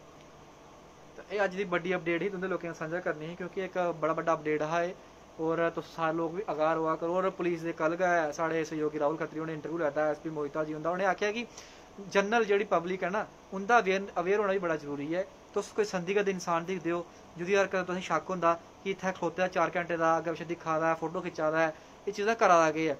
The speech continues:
तुसें पुलिस दी इतला करनी, ओह्दी फोटो खिच्चनी, पुलिस दी सौ नंबर डायल करियै फोन करना, "इ'यां इ'यां बंदा दिक्खेआ, असें इस बंदे दिक्खो कौन ऐ, कौन नेईं ऐ।" तुसें बी जेह्ड़ा ऐ जागरूक रौह्ना।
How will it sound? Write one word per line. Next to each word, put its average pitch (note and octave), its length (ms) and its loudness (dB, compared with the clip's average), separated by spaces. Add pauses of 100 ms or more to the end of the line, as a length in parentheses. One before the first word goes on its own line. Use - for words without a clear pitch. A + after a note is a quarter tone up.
(280)
तुसें A3 240 -4
पुलिस G#3 260 0
दी G3+ 60 -2
इतला G#3 240 4
करनी, G#3+ 160 0
ओह्दी G#3+ 100 -2
फोटो G#3+ 240 0
खिच्चनी, F#3+ 280 -4 (300)
पुलिस G3+ 180 0
दी G#3+ 140 -4
सौ G3+ 200 0
नंबर G3 220 2
डायल F#3 180 4
करियै F#3 120 -2
फोन F#3+ 120 -6
करना, G#3 120 0
"इ'यां G#3 140 -4
इ'यां G#3 120 -4
बंदा F3+ 160 -2
दिक्खेआ, F#3 280 0
असें F3 160 -2
इस A3 160 -2
बंदे E3+ 180 -4
दिक्खो F3 240 -4
कौन E3+ 240 -4
ऐ, D#3+ 60 -2
कौन D3+ 180 -6
नेईं D3 180 -8
ऐ।" C3+ 60 -10 (480)
तुसें F#3+ 220 -2
बी B3+ 220 -4
जेह्ड़ा F#3+ 180 4
ऐ A3 120 4 (180)
जागरूक E3+ 380 2
रौह्ना। D3 280 -2